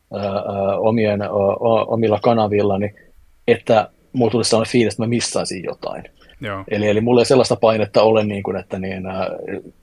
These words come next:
Speaker 1: tällaista. Ja, ja, ja siis okei, mä siis sanon vaan, että niin, että okei, mä pelasin myös niin kuin, ää, ää, Star Wars, ää, Last Jedi tässä vähän aikaa sitten kuitenkin,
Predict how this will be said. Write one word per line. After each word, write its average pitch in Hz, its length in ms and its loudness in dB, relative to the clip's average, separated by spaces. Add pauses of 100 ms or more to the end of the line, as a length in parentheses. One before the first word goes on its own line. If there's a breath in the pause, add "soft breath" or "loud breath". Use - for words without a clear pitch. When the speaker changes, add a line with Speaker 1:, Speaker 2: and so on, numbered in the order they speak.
(180)
Speaker 1:
tällaista. 104 360 -2 (380 loud breath)
Ja, 113 160 0
ja, 113 220 2 (640)
ja 143 100 2
siis 139 140 0
okei, 127 200 6
mä 147 140 2
siis 147 140 -6
sanon 151 180 2
vaan, 139 80 4
että 131 140 -2
niin, 127 200 0 (960 loud breath)
että 120 240 -2
okei, 104 280 2 (160)
mä 123 120 2
pelasin 123 340 2
myös 123 220 -2
niin 123 100 -6
kuin, 110 200 -6 (400 loud breath)
ää, 104 80 -2
ää, 104 80 -2 (800)
Star 117 300 2
Wars, 107 340 0
ää, 101 240 2 (680 loud breath)
Last 107 340 2
Jedi 101 280 0
tässä 98 220 -6
vähän 98 180 -2
aikaa 98 240 -4
sitten 95 280 -10
kuitenkin, 98 540 -8